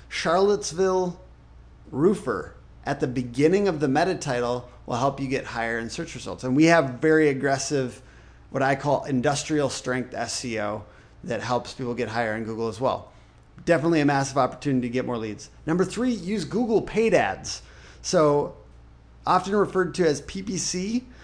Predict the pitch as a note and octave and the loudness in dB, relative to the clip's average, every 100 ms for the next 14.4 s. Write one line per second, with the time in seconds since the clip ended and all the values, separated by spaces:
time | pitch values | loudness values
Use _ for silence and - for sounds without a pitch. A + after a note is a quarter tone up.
0 | - - C#3+ E3 D3+ C#3 B2+ A#2+ A3 A#3+ | -4 -2 2 2 4 2 0 2 2 4
1 | A#3 A3 F#3+ - D#3+ - D3+ B2 - C#3+ | 0 0 -2 -2 -4 -2 -2 -2 -4 -4
2 | D3+ - - - D#3 D#3 C#3 E3+ C4 C4 | -4 -8 -20 -4 2 2 2 0 0 0
3 | - D3+ B2 A#2+ - - D3 C#3 C3 G#2+ | 0 -2 -2 -6 -12 -4 -2 0 -2 -4
4 | - G3+ - G3+ C#3+ C#3 - D3+ C3 C3 | -6 -4 -2 0 -2 -2 -4 -2 -2 -4
5 | A#2+ - C3 A#2 F3 F#3+ F#3+ D#3 C#3 C3 | -6 -10 -12 -12 -10 -6 -4 -2 -2 -4
6 | B2+ C#3 C3 B2+ A#2 A#2 - A#2+ A2+ G#3 | -4 -4 -2 -2 -2 -4 -2 -2 4 2
7 | A3 C3+ G#2+ G#2 - - - - - D3+ | 4 2 2 -2 -10 -16 -20 -20 -4 4
8 | D#3+ D#3 C#3 B2 D#3+ D3 E3 C#3 C#3 A#2+ | 6 6 2 0 0 6 6 6 4 0
9 | D3 E3+ F3 C#3 C3+ C#3 D3 - B2+ B2 | 2 6 6 6 4 6 4 4 2 2
10 | A#2 - A2+ A2 A2 - - - - - | 0 -4 -2 -2 -6 -10 -12 -16 -16 -20
11 | - - - D#3 B2+ B2 F#3+ A3 G3+ F3 | -20 -20 -2 0 2 2 4 6 6 6
12 | D3+ B2 D3+ D3+ D3+ A#2 C3+ C3+ C#3+ C3 | 2 4 4 4 2 2 2 2 0 0
13 | A2+ A2 C#3+ C3 C#3+ C#3 C#3+ - C3 C3+ | 2 2 2 0 -4 -2 -4 -2 -4 -2
14 | C3+ C3+ C3 | -4 0 0